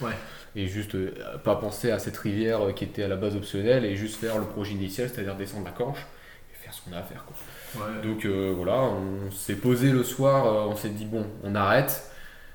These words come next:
Speaker 2: on se pose là, on se repose, quoi. On s'est posé dans un champ de vaches.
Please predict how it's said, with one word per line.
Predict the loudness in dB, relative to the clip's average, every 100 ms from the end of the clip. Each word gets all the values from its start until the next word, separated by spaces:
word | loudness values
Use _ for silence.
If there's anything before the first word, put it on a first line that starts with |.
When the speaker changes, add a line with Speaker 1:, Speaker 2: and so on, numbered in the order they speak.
| -12
Speaker 2:
on | -8
se | -2
pose | 0 2
là, | 6 8 8 4 -4 -6
on | -4 -4
se | -4
repose, | -2 2 0
quoi. | 0 -2 -4 -10 -16 -18 -20 -20 -20 -20 -14
On | -6
s'est | -6
posé | -6 -6 -6
dans | -6 -8
un | -8
champ | -8 -4 -2 -2 -2
de | -4
vaches. | -4 -4 -4 -6 -12